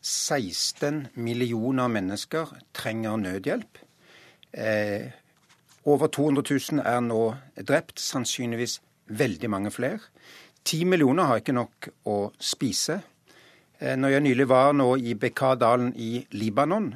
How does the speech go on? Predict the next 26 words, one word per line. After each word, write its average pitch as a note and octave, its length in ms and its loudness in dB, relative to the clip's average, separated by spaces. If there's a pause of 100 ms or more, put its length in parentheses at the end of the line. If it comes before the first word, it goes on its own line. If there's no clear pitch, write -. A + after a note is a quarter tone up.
så C#3+ 560 -4
fikk - 540 -10 (100)
da B2 160 0
hjelpearbeiderne A#2 1600 -4 (240)
reduserte, A2+ 1120 -4 (320)
eh, F#2 400 -6 (400)
ressurser E3 480 -2 (320)
og D#3 160 -2
måtte A2+ 160 -8
skjære A#2+ 480 -2
ned A2+ 320 -4
på B2+ 160 -4 (160)
rasjonene A#2 800 -6
til C3 240 -12
hardt A2 360 -2
prøvede G2 500 -4 (360)
flyktninger. E2+ 560 -8 (960)
Hver D3 400 2
eneste C#3+ 320 2
måned D3 240 2
nå C3+ 160 2
i A2 80 -2
fire A2 240 -4
år D3 160 -6 (140)
har B2 100 -2
det A2+ 80 -6